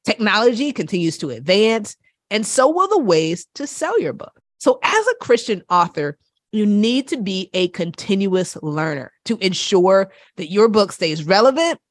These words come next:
in this digital age. And that means using the most effective channels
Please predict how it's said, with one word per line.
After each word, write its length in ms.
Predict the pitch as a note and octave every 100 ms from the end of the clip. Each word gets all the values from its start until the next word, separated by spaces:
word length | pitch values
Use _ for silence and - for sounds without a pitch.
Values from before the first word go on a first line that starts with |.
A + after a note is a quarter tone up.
| -
in 80 | A3
this 240 | F#3+ E3 -
digital 420 | F3 D3 D#3 D#3
age. 420 | D#3+ C3+ - - - _ _ _
And 100 | A#3+
that 180 | D#4 F4
means 320 | F#4+ D#4+ G3+
using 420 | F#3 A#3 B3+ B3+ G3
the 100 | F3
most 500 | F3 F#3+ G#3+ - A#3+
effective 580 | - G#3+ G3+ _ G3
channels 500 | - G3+ F3+ F3 F3+